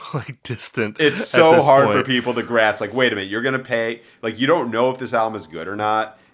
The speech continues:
Speaker 2: and you're pretty sure it's not gonna be good because it's, like, seventy-five minutes long, but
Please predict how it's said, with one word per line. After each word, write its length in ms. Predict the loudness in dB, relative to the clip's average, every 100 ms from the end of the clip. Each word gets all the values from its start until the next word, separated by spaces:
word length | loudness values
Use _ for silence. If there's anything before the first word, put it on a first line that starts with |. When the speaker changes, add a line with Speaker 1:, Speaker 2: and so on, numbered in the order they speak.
| _
Speaker 2:
and 380 | -8 -6 -6 -8
you're 80 | -12
pretty 380 | -8 -6 -4
sure 320 | -4 -2 0 -2
it's 120 | -2
not 280 | -2 0 -2
gonna 100 | -8
be 120 | -10
good 220 | -10 -10
because 260 | -10 -14 -14
it's, 100 | -12
like, 140 | -12
seventy-five 640 | -6 -6 -4 -6 -4 -4 -4
minutes 320 | -12 -14 -14
long, 420 | -10 -8 -8 -8
but 320 | -6 -6 -6